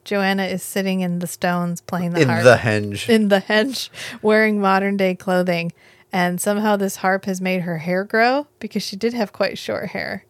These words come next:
Speaker 1: And now her hair is much more reminiscent of her ancestor,
Speaker 2: Th-,
Speaker 1: Gwen.
Speaker 2: this is years later.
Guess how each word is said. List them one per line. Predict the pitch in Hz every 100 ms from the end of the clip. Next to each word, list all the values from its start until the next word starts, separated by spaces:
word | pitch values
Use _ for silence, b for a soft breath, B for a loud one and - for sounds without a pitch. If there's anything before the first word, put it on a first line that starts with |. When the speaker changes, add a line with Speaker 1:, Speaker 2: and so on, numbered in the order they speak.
| -
Speaker 1:
And | 185
now | 180 175
her | 175
hair | 175 165
is | 175 196
much | 175 -
more | 185
reminiscent | 180 175 175 160 - 190
of | 185 -
her | 175
ancestor, | 196 190 - 170 - 165
Speaker 2:
Th-, |
Speaker 1:
Gwen. | - 165 170 165
Speaker 2:
this | 127 143
is | 113 104
years | 110 123 107
later. | 110 104 - -